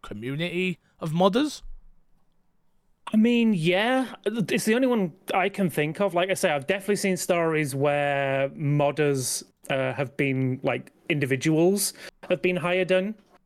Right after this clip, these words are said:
Speaker 2: uh, but this is the first time I've ever seen an entire, uh, company based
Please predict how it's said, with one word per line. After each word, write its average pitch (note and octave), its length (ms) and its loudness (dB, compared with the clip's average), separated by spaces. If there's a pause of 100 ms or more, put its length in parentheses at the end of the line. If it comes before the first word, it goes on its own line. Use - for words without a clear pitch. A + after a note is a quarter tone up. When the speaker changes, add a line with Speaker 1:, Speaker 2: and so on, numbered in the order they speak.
(120)
Speaker 2:
uh, C#3+ 160 0
but C#3+ 260 -2
this D#3+ 280 0
is D#3 120 -2
the D3+ 80 -4
first D3 300 0
time C#3 120 0
I've C3+ 120 0
ever C3 180 0
seen C3+ 240 0
an C3 100 2
entire, B2+ 680 0 (540)
uh, A#2+ 240 -2
company C#3 400 -2
based C3 680 -2